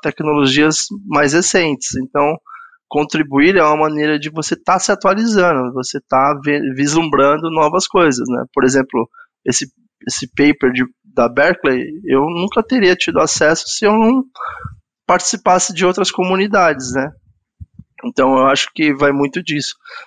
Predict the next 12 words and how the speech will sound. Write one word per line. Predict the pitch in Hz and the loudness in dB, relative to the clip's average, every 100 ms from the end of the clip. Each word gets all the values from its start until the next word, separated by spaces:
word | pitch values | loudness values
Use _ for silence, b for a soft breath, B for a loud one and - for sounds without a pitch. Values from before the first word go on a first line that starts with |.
| B B - | B B -4
Com | 165 | 0
relação | 180 190 180 190 170 | 2 2 2 2 2
a, | 160 147 | 2 0
a, | - 135 131 127 127 | 0 0 0 2 2
a | 135 | 2
Eiger, | 180 208 147 127 127 - _ | 2 2 2 0 -2 -10 _
é | 151 | -2
um | 165 | 0
projeto | 175 165 151 165 | 2 2 0 -4
completamente | - 156 190 190 202 185 190 | -4 -2 0 0 0 0 0
aberto, | 165 147 151 - 196 190 | 2 2 2 0 -6 -4
né? | 160 151 190 147 | 0 2 0 -2